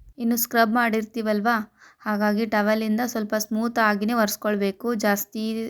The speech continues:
ಪ್ರೆಷರ್ ಹಾಕಿ ಉಜ್ಕೊಳಕ್ ಹೋಗ್ಬೇಡಿ, ಮುಖ ಎಲ್ಲ ರೆಡ್ ರೆಡ್ ಆಗ್ಬಿಡುತ್ತೆ. So ನೋಡ್ತಾ ಇದ್ದೀರಲ್ವಾ ಯಾವ ರೀತಿಯಾಗಿ ಚೇಂಜಸ್ ಆಗಿದೆ ಅಂತ. ಇನ್ನು ಫೈನಲ್ ಆಗಿ ಥರ್ಡ್ ಸ್ಟೆಪ್ ಯಾವ ರೀತಿಯಾಗಿ ಮಾಡೋದು ಅಂತ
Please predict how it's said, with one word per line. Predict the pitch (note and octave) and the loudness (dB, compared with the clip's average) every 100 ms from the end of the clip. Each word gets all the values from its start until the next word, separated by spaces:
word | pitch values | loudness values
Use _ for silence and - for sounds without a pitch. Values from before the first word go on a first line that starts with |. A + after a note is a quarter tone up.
| - | -10
ಪ್ರೆಷರ್ | C4 A3 G#3+ A3+ A3+ | -6 -2 0 2 2
ಹಾಕಿ | G#3+ G#3 A#3 A#3 B3 - - - | 2 0 -4 -4 -4 -12 -16 -4
ಉಜ್ಕೊಳಕ್ | A#3 - B3 A#3+ A#3 | -4 -2 0 2 2
ಹೋಗ್ಬೇಡಿ, | A3 G3 G3+ G3 C4 D4+ - - - - | -2 0 0 2 0 -2 -12 -20 -20 -8
ಮುಖ | A3 B3 A#3+ | -4 4 4
ಎಲ್ಲ | A#3 | 4
ರೆಡ್ | A#3 G#3 G#3+ | 4 0 0
ರೆಡ್ | A3 G#3+ | 2 2
ಆಗ್ಬಿಡುತ್ತೆ. | G3+ F#3+ G3 F#3+ A#3 C#4 - _ _ _ _ _ _ | 2 0 -2 -2 -6 -6 -10 _ _ _ _ _ _
So | - A#3+ A#3 | -4 0 2
ನೋಡ್ತಾ | A#3 A#3+ A#3+ B3 | 2 0 0 0
ಇದ್ದೀರಲ್ವಾ | A3 A#3 A#3 A#3 A#3+ | 0 0 0 0 0
ಯಾವ | A3 G#3+ | 2 0
ರೀತಿಯಾಗಿ | A3 G#3+ A3+ A3 A3 | -2 -2 -2 0 -2
ಚೇಂಜಸ್ | A3 A3 G#3 G#3+ G#3+ | -2 0 0 0 0
ಆಗಿದೆ | G#3 G3+ G#3 G#3 | 0 0 2 2
ಅಂತ. | G3+ G#3 D4 D4 _ _ _ - _ _ _ _ _ _ _ _ _ _ _ _ _ _ | 0 -2 -6 -6 _ _ _ -20 _ _ _ _ _ _ _ _ _ _ _ _ _ _
ಇನ್ನು | B3 B3+ | 0 2
ಫೈನಲ್ | B3+ A#3 A3 A#3+ A#3+ | 2 0 0 -2 0
ಆಗಿ | A3+ G#3+ A#3 | -2 0 -4
ಥರ್ಡ್ | A3+ A#3 A#3+ A#3+ | -2 0 0 -2
ಸ್ಟೆಪ್ | - A#3 A3+ | -6 -6 -4
ಯಾವ | A3 G#3+ | -2 -2
ರೀತಿಯಾಗಿ | A3 A3+ A3+ A3 G#3 G#3+ | 0 -4 -4 -4 -2 0
ಮಾಡೋದು | G#3 G3+ G#3 G#3 | 2 2 0 0
ಅಂತ | G3+ | 0